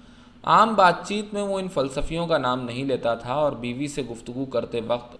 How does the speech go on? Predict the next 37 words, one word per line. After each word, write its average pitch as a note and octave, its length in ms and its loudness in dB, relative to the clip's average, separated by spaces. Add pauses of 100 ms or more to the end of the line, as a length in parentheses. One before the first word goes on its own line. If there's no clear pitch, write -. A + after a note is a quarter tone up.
وہ C#3+ 160 4
اس E3 180 0
بات D3 300 2
کا E3+ 80 2
خاص B2+ 360 -2
طور C#3+ 180 4
پر D3+ 200 0
خیال B2 340 0
رکھتا A#2 300 -2
تھا A#2 240 -4
کہ B2 200 -8
انگریزی C3 460 -2
لفظ B2 340 0
اور C#3 260 0
یہ B2+ 260 -2
فلسفی A#2 420 -6
نہ A#2+ 120 -4
آنے A2 320 -2
پائیں۔ A2 200 -8 (720)
جوگندر F#3+ 440 2
سنگھ A#3 220 0
سے A3+ 140 4
جب G3 160 0
اس F#3+ 100 -6
کی G3 120 -8
بیوی D#3 320 -2
نے F#3 120 0
ترقی D3+ 360 -4
پسندی C#3 460 -6
کا C#3+ 100 -2
مطلب A#2+ 380 -6
سمجھا A2+ 460 -6 (400)
تو E3+ 160 2
اسے E3 240 2
بہت C#3 280 0
مایوسی B2 480 -2
ہوئی، G#2 240 -6